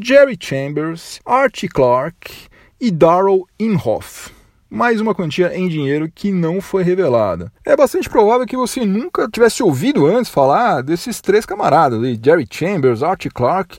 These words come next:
e Darrell Imhoff. Isso porque nenhum deles virou nada,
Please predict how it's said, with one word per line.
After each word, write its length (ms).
e 100
Darrell 560
Imhoff. 720
Isso 260
porque 580
nenhum 380
deles 380
virou 320
nada, 520